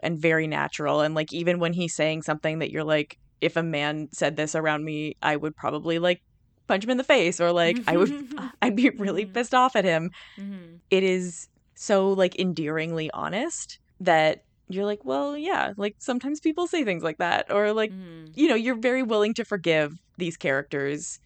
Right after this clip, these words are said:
Speaker 2: Mm-hmm.
Speaker 1: because of how real they feel. And
Speaker 2: Yeah.
Speaker 1: because, yeah, the chemistry between them is amazing.
Speaker 2: Yeah. I mean, part of it is, like,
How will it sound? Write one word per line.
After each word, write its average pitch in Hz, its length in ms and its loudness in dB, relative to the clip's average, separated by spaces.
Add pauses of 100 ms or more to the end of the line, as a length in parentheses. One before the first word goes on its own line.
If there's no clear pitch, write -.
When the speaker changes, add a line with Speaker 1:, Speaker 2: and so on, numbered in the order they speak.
(300)
Speaker 2:
Mm-hmm. 180 360 -14
Speaker 1:
because 170 420 0
of 156 100 -2
how 160 140 -2
real - 240 -6
they 170 140 -8
feel. - 380 -6 (440)
And 190 100 2
Speaker 2:
Yeah. 175 60 -4
Speaker 1:
because, 180 320 0
yeah, 180 240 4
the 160 100 -2
chemistry 175 440 -4
between 143 340 -8
them 139 160 -10
is 147 380 -10
amazing. 151 580 -8 (640)
Speaker 2:
Yeah. 135 380 -10 (580)
I 254 100 -2
mean, 302 220 -2 (160)
part 277 240 0
of 320 120 -4
it 349 140 -6
is, 233 460 -2
like, 160 540 -8